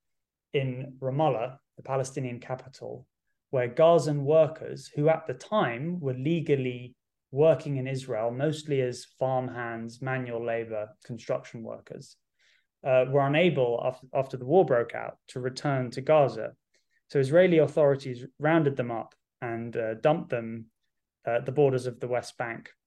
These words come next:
leaving the Palestinian Authority and West Bank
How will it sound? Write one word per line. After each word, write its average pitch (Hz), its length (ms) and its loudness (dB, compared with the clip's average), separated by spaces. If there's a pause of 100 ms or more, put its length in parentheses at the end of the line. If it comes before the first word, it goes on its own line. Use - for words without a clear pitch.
(180)
leaving 143 460 2
the 127 260 -2
Palestinian 139 560 -2
Authority 135 840 4
and 120 300 -10 (120)
West - 280 -2
Bank 123 200 -10